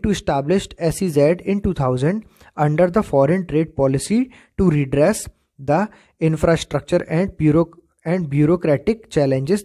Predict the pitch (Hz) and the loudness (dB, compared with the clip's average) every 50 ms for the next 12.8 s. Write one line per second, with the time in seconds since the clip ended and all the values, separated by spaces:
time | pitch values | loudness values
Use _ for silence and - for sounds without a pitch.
0 | - 147 143 170 165 - 151 131 143 165 165 - - 147 147 170 208 233 - - | 0 0 0 0 -2 -4 -4 0 0 0 0 -2 -4 -2 -2 -2 -2 -4 -8 -14
1 | - _ _ - 196 185 151 160 165 180 170 156 143 139 143 151 147 - 190 214 | -20 _ _ -2 0 2 2 2 2 2 2 2 0 0 0 -2 -4 0 0 0
2 | 226 214 - _ _ _ _ _ _ _ _ _ _ - - 151 143 139 139 147 | 0 0 -6 _ _ _ _ _ _ _ _ _ _ -8 -4 -2 0 0 0 -2
3 | 143 - 214 208 - 165 143 185 196 - - 147 - - 147 135 165 196 - - | -2 -2 -4 -2 -2 0 0 0 0 0 -2 -4 -2 -2 0 0 0 -2 -2 -4
4 | 165 135 - 135 120 117 110 107 - - - - _ - - - - - - _ | -4 -4 -4 -6 -4 -4 -6 -6 -8 -10 -12 -14 _ -16 -20 -20 -20 -20 -20 _
5 | - - 226 220 - - _ - - 170 165 165 - - - 156 156 - 151 131 | 0 0 0 0 0 -6 _ -6 -2 -2 -2 -2 -4 -12 -16 -12 -4 0 2 4
6 | 151 160 156 214 208 208 180 147 147 170 156 143 147 - 170 160 175 185 196 165 | 4 4 4 4 2 4 2 0 0 0 0 -2 -2 -2 0 0 0 0 2 0
7 | 151 143 151 160 160 - 180 - - - 185 185 175 156 131 123 127 123 117 147 | 0 0 -2 -2 -2 -4 -6 -6 -2 0 0 2 2 0 0 0 -2 -2 -2 -2
8 | 185 202 - - - - - _ _ - - 190 - - 233 208 208 196 185 180 | -4 -4 -8 -14 -20 -20 -20 _ _ 0 0 0 2 2 2 2 2 2 2 2
9 | - 214 180 147 139 - 175 185 175 - 180 151 139 - 160 - - 180 - - | 0 0 0 0 0 0 0 0 2 2 0 0 0 0 -2 -2 -2 -6 -6 -6
10 | _ - 175 175 180 - 233 226 - - 185 - - 175 160 156 156 180 196 170 | _ 0 0 2 2 2 0 0 0 0 -2 0 2 2 2 2 2 0 -2 -2
11 | 143 127 143 151 160 147 139 127 - - 117 113 113 113 135 143 - 170 160 156 | -2 0 2 2 2 2 0 -2 -4 -6 -8 -6 -4 -2 -2 0 0 0 -2 -2
12 | - - _ - 175 151 143 127 120 120 120 120 - - 160 | -2 -6 _ -6 -4 -2 -2 -4 -4 -6 -8 -8 -4 0 0